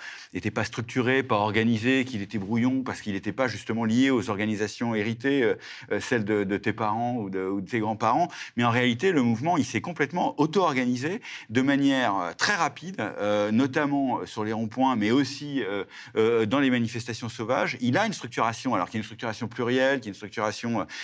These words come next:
euh, qui, voilà, qui, qui respecte la pluralité, justement, euh, qui était là au départ, quoi. Euh, et donc, la question des leaders, c'est, c'est pour ça, pour moi, c'est un peu un faux problème, quoi. Les leaders, il y en,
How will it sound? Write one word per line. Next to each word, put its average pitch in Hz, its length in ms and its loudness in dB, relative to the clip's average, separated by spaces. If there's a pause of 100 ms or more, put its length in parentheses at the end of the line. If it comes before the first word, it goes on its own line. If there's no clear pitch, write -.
(140)
euh, 104 160 4
qui, 101 160 -2
voilà, 120 260 2
qui, 98 120 -10 (200)
qui - 120 -2
respecte 127 320 2
la 123 80 2
pluralité, 117 500 0
justement, 127 560 0
euh, 98 380 -2
qui 104 120 -8
était 117 200 0
là 156 140 4
au 113 60 2
départ, 151 380 0
quoi. 110 160 0 (340)
Euh, 113 200 4
et 127 80 4
donc, 143 180 2
la 139 80 2
question 143 280 -2
des 127 100 2
leaders, 139 380 2
c'est, 120 120 -4
c'est 113 140 -10
pour - 120 -10
ça, 175 100 0
pour 123 120 -2
moi, 160 120 2
c'est - 120 -2
un 127 80 2
peu 160 120 -2
un 143 80 4
faux 127 160 -2
problème, 175 360 0
quoi. 117 120 2
Les 113 80 2
leaders, 123 280 2
il 120 40 2
y 107 40 2
en, 95 60 -2